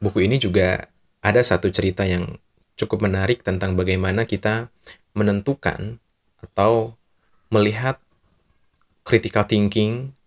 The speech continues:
ketika dihadapkan ke dalam suatu kejadian atau, ya, suatu momen dalam hidup kita ini yang dua-duanya tidak kita sukai.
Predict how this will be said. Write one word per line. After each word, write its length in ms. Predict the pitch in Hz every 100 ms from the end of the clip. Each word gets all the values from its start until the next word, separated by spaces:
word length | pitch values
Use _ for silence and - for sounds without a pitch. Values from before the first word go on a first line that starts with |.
| _ _ _ _ _
ketika 320 | - 95 101 101
dihadapkan 640 | 98 95 107 - 113 107
ke 80 | 95
dalam 320 | 92 92 95
suatu 400 | - - 95 95
kejadian 720 | 95 95 90 87 85 110 139 - _ - _ _ _ 95
atau, 640 | 90 95 92 92 - - - - _ _ _ _ _ _ 104
ya, 160 | 104 92
suatu 400 | - 101 95 101
momen 400 | 104 135 107 117
dalam 240 | 90 95 92
hidup 240 | 98 98
kita 240 | - 95
ini 480 | 92 92 113 117 120 - _ _ _ _ _
yang 240 | 117 113
dua-duanya 720 | 113 113 110 113 117 113 151
tidak 320 | 147 107 98 -
kita 240 | - 101
sukai. 480 | - - 101 185